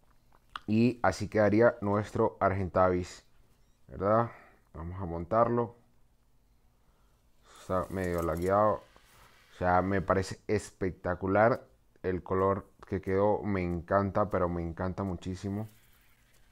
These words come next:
¿verdad? Vamos a, vamos a pararlo acá para tomarle la foto para la miniatura. Junto al morado.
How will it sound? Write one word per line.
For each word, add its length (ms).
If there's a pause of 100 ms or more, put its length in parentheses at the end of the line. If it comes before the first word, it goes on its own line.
(1800)
¿verdad? 520 (140)
Vamos 380
a, 500 (280)
vamos 300
a 60
pararlo 500
acá 440 (600)
para 160
tomarle 320
la 100
foto 240
para 180
la 60
miniatura. 680 (2000)
Junto 300
al 80
morado. 560